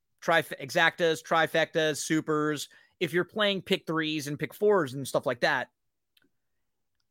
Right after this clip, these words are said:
you probably don't wanna just use all four of them, right? There's probably gonna, y-, I think you pick and choose of that group.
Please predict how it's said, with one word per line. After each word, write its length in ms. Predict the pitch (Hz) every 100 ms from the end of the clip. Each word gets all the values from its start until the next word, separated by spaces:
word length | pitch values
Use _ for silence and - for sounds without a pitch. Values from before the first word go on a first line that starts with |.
| _ _ _ _ _ -
you 160 | 202
probably 360 | 208 277 294 320
don't 240 | 302 240
wanna 240 | 180 190 190
just 220 | 165 117
use 260 | 143 175 -
all 240 | 156 156
four 300 | - 151 143
of 100 | 117
them, 260 | 107 104 95
right? 280 | 117 123 -
There's 140 | 175
probably 320 | - 254 269 262
gonna, 160 | 247
y-, 140 | 185 196 202
I 80 |
think 240 | 202 269 226
you 80 | 247
pick 240 | - 240
and 100 | 196
choose 360 | - 220 214 -
of 240 | 190 165
that 240 | 170 151 117
group. 420 | 139 156 202